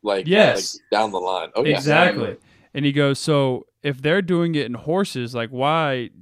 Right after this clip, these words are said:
Speaker 2: do you not think it would make sense for people just to be genet-," and that's always funny, you know, when you're talking about, you know,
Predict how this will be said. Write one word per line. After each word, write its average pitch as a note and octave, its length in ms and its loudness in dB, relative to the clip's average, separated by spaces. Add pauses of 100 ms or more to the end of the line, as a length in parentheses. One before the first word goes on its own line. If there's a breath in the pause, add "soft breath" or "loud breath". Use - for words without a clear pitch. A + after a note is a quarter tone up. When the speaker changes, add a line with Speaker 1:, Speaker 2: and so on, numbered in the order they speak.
Speaker 2:
do C#3 100 -6
you C3 100 -2
not B2+ 200 -4
think C3 160 -8
it C3+ 60 -6
would A#2+ 120 -8
make B2 180 -6
sense A#2+ 300 -10
for A#2 180 -10
people A2 640 -8 (220)
just - 200 -16
to C3 60 -12
be B2+ 140 -8
genet-," A#2 240 -10 (220 loud breath)
and F3 80 -2
that's G#3+ 160 2
always D3+ 200 4
funny, C#3+ 280 2
you B2 100 0
know, A#2 160 -2
when A#2 100 -2
you're A#2 80 -4
talking B2 300 -2
about, G#2+ 420 -2 (800 soft breath)
you B2 120 -10
know, F#2+ 240 -8